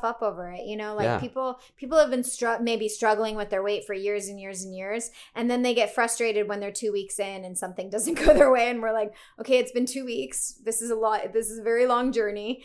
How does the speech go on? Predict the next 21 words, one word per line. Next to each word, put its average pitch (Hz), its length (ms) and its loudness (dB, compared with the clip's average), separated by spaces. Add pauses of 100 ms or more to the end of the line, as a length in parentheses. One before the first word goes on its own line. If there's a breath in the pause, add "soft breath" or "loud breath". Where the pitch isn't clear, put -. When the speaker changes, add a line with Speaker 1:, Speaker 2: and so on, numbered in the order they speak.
(200 loud breath)
Speaker 1:
and 220 280 -2
we 220 120 -6
just 226 160 -6
course 262 260 2
correct, 208 500 -4
move 226 240 0
on, 214 400 -2
adapt 214 520 0
as 220 100 -4
quickly 220 420 -2
as 208 100 -2
possible." 220 720 -6 (320 soft breath)
And 220 240 -4
the 220 60 -4
important 233 460 -4
thing 214 180 -6
is, 196 160 -10
like, 185 220 -4
not 202 380 -4
to 190 600 -4 (100)
get, 196 420 -2